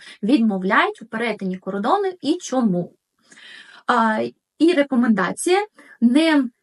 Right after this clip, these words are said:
створювати ніяких скандалів, не визивати поліцію, так, а просто попрохати в них, також можна і в письмовій формі,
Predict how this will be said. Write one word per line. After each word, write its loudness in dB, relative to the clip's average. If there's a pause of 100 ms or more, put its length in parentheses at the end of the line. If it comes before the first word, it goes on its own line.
(140)
створювати 0
ніяких 0
скандалів, 0
не -6
визивати -4
поліцію, -2
так, -2
а -6
просто -6
попрохати -4
в -2
них, -2
також -2
можна -2
і -6
в -10
письмовій -2
формі, 0